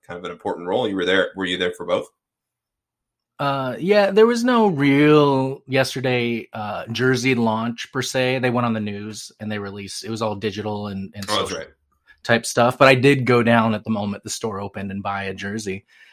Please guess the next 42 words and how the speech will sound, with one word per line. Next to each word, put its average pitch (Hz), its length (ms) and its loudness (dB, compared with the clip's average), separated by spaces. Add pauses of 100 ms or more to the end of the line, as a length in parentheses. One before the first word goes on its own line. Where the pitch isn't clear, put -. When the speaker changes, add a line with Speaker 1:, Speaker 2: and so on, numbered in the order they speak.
(280)
Speaker 2:
So - 140 -2
that 117 100 8
was 110 100 2
pretty 101 240 -8
cool. 107 420 -6
Uh, 98 340 -4
last 147 380 6
year 135 120 4
there 110 80 4
was 107 120 -2
a 95 60 -12
ton 120 220 0
of 107 100 -2
us 98 160 -10
in 101 140 -6
line. 95 240 -8
This 107 160 -6
time 104 280 -4
there 98 80 -8
was 95 100 -16
only 95 140 -12
two - 200 -16
of 98 80 -12
us 101 160 -12
that 98 80 -18
got 95 240 -10
there 101 140 -12
to 107 80 -12
<laughs> - 0 -
buy - 240 -10
it 123 140 2 (200)
early 104 240 -4
'cause - 340 -8 (400)
I 117 60 2
don't 127 120 4
think 113 120 -2
there's 110 160 -2
quite - 400 -2
the, 104 240 -4
um, 95 420 -8 (1040)
you 104 140 -10
know 92 100 -14